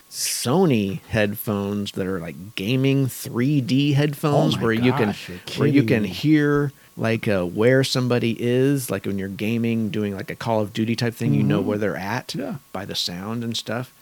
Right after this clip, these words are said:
Speaker 1: And I, I go on every website, and these, uh, Sony Pulse three D headphones.
Speaker 2: Give me the price.
Speaker 1: Gone.
Speaker 2: What's the price?
Speaker 1: Well, if you, you can get them, but they're supposed to be one hundred dollars.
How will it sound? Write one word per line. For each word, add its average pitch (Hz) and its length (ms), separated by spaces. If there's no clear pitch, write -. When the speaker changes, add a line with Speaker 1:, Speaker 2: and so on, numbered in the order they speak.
Speaker 1:
And 131 120
I, 135 160
I 123 80
go 120 200
on 113 160
every 127 280
website, 131 560
and 110 200
these, 107 520
uh, 87 320
Sony 135 680
Pulse 135 480
three 139 420
D 131 400
headphones. 131 600
Speaker 2:
Give 147 140
me 139 60
the 135 100
price. 113 240
Speaker 1:
Gone. 117 400
Speaker 2:
What's 160 200
the 135 60
price? 110 300
Speaker 1:
Well, 139 280
if 131 180
you, 113 100
you 160 80
can 123 200
get - 240
them, 127 320
but 123 180
they're 113 120
supposed 165 360
to 147 60
be 135 120
one 131 220
hundred 110 260
dollars. - 520